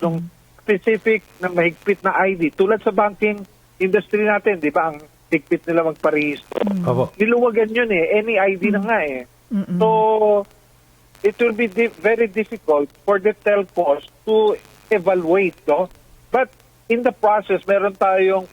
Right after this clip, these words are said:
Speaker 1: post-validation na
Speaker 3: Okay.
Speaker 1: ginagawa ngayon. And, uh, the telcos are around, siguro mga sa thirty percent pa lang na naano nila, nare-revalidate yung mga valid at hindi. Meron na
Speaker 2: Mm.
Speaker 1: sila mga na-exclude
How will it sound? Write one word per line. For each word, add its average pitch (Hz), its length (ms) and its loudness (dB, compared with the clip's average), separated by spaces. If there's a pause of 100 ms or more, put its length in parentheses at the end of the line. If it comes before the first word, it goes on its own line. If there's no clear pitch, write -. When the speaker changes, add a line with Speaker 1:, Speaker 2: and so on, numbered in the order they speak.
Speaker 1:
post-validation 170 1400 0 (320)
na 160 240 0
Speaker 3:
Okay. 127 160 2
Speaker 1:
ginagawa 180 560 0
ngayon. 143 480 2 (800)
And, 190 300 0
uh, 190 640 2 (400)
the 185 80 0
telcos 226 480 0
are 196 320 2
around, 190 420 0 (300)
siguro 190 240 2
mga 185 260 -2
sa 185 140 2
thirty 196 340 -2
percent - 540 -2
pa 202 160 0
lang 175 320 0 (320)
na 156 160 0
naano 170 480 0
nila, 175 400 2 (340)
nare-revalidate 165 1000 0
yung 165 160 -2
mga 175 160 2
valid 170 400 0
at 151 160 -2
hindi. 156 400 0 (320)
Meron 233 320 0
na - 80 0
Speaker 2:
Mm. - 20 2
Speaker 1:
sila 233 160 2
mga 233 220 -2
na-exclude 214 920 -2